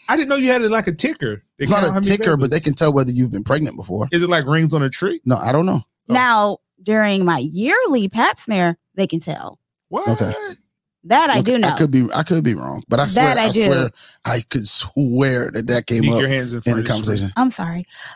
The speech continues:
Speaker 3: But yeah, that I, I, I can say, like, they can tell in your yearly if you have been pregnant recently, um, or not.
Speaker 2: Okay, so she could get, she could get away with it then.
Speaker 3: Yeah.
Speaker 2: I stand corrected.
Speaker 1: Okay, I don't
Speaker 2: She
Speaker 1: know.
Speaker 2: could get away with it then.
Speaker 1: I'm just here.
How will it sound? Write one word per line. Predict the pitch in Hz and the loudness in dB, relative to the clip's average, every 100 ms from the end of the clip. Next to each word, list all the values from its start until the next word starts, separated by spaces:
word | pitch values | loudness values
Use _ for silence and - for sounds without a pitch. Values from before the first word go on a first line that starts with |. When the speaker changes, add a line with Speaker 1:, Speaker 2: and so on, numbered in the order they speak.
| - | -2
Speaker 3:
But | 277 | 0
yeah, | 247 208 190 | 2 2 2
that | 190 233 302 - | 0 2 2 2
I, | 214 208 - 208 - | 0 0 0 -2 -2
I, | 180 | -4
I | 196 | -4
can | 220 220 214 214 | -2 0 0 -2
say, | - 196 180 175 | 0 2 4 4
like, | 170 165 | 2 0
they | 175 196 | 0 0
can | 196 185 | -2 -2
tell | 190 175 175 - | 2 2 0 -2
in | 185 | 0
your | 175 170 | 2 2
yearly | 170 180 175 180 175 - | 2 2 2 2 0 0
if | 170 165 - | 0 -2 -2
you | 165 175 170 165 - | -2 2 2 0 -2
have | 165 170 160 | -2 -2 0
been | 170 | -2
pregnant | 160 160 160 170 156 - | -2 -4 -2 -2 -2 -4
recently, | 156 190 208 - - 165 160 160 190 _ _ - - - | -4 -2 -2 -4 -4 -2 0 -2 -6 _ _ -20 -20 -2
um, | 190 165 156 160 - | 0 2 0 -2 0
or | 165 | 0
not. | 160 156 131 - | 0 -2 -4 -4
Speaker 2:
Okay, | 202 196 | -4 -2
so | 165 | -2
she | 156 | 0
could | 160 147 | 0 0
get, | 131 | 0
she | - 160 | -2 -2
could | 190 | 0
get | 139 | 0
away | 113 98 | -2 -2
with | 95 76 | -4 -6
it | |
then. | - - - - | -8 -12 -16 -8
Speaker 3:
Yeah. | 202 - 78 | -4 -4 -4
Speaker 2:
I | 123 | -4
stand | - 110 | -4 -4
corrected. | - - - - _ _ _ _ - | -6 -10 -10 -20 _ _ _ _ -6
Speaker 1:
Okay, | 262 | -4
I | 285 | -4
don't | 339 - | -4 -2
Speaker 2:
She | - | 0
Speaker 1:
know. | 147 | 2
Speaker 2:
could | 175 | 2
get | 135 | 0
away | 107 87 | -2 -6
with | 71 | -8
it | - | -12
then. | - - _ - | -20 -20 _ -8
Speaker 1:
I'm | 135 | -4
just | 180 202 | -2 -2
here. | 202 240 | -4 -6